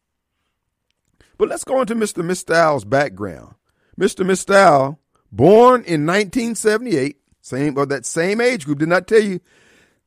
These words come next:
that this particular age group, chalk line, and all the way up to what the, whatever the age the D A is, is how they see the world.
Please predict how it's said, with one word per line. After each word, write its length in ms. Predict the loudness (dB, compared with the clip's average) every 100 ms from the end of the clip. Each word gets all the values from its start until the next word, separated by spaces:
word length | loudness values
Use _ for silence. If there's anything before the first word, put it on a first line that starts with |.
| _
that 180 | -12 -8
this 140 | -10
particular 400 | -8 -4 -2 0
age 220 | 2 2 0
group, 240 | -4 -4 _
chalk 280 | -4 -4 -2
line, 520 | -4 -2 -4 -4 -4
and 220 | -4 -6 -4
all 180 | -2 0
the 60 |
way 120 | 0
up 140 | -2 -2
to 260 | -4 -4
what 260 | -4 -8 -8
the, 200 | -8 -4
whatever 300 | 0 0 2
the 120 | 0
age 160 | 0 -4
the 80 | -6
D 220 | -2 -2
A 60 |
is, 400 | 0 -2 -4 -8
is 140 | -10 -8
how 220 | -6 -2
they 160 | -2 -4
see 220 | -6 -8
the 100 | -6
world. 440 | -6 -6 -8 -12